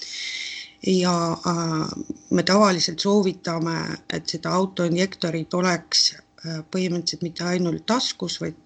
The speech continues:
ka vajadusel näiteks autos ja kodus või töökohal. Ja see autoinjektori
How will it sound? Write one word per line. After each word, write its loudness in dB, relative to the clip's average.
ka 0
vajadusel 0
näiteks -4
autos 0
ja -2
kodus 0
või -2
töökohal. 2
Ja 4
see 6
autoinjektori 2